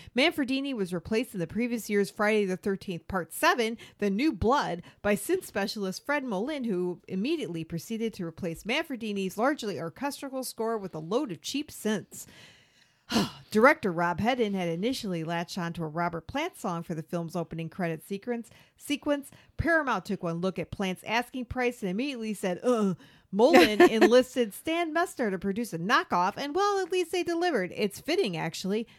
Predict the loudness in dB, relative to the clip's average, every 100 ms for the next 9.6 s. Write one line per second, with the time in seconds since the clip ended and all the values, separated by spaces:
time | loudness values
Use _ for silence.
0 | _ 0 2 4 2 2 -2 -2 -6 0
1 | 2 2 0 -4 -6 0 2 2 0 -4
2 | -4 -2 0 0 -2 -2 -4 -4 -10 6
3 | 6 12 10 12 10 10 8 8 6 6
4 | 6 4 8 6 6 2 0 0 0 2
5 | 2 0 0 -2 -2 -4 -10 -20 _ _
6 | -4 -4 -4 -4 0 2 2 -2 -4 -6
7 | -6 -8 -10 -4 0 6 8 8 6 4
8 | 4 0 2 4 4 6 6 6 6 4
9 | 4 4 -2 -2 -2